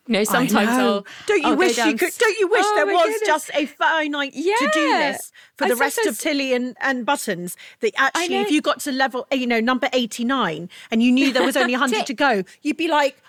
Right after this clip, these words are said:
Speaker 2: "Oh my gosh, I'm nearly there."
Speaker 1: Yeah, sometimes i-, in the evenings, you know, I'll go downstairs and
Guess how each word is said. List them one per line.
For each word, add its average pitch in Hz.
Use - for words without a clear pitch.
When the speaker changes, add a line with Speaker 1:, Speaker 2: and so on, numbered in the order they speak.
Speaker 2:
"Oh 508
my 440
gosh, 440
I'm 392
nearly 392
there." 415
Speaker 1:
Yeah, 302
sometimes 330
i-, 269
in 247
the 277
evenings, 240
you 226
know, 202
I'll 202
go 208
downstairs 208
and 185